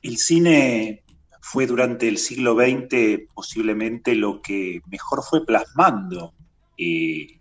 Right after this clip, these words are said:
lo que nos fue pasando, lo que hemos ido viviendo, las impresiones,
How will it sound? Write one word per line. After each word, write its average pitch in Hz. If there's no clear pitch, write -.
lo 92
que 95
nos 104
fue 156
pasando, 135
lo 98
que 107
hemos 107
ido 110
viviendo, 107
las -
impresiones, 110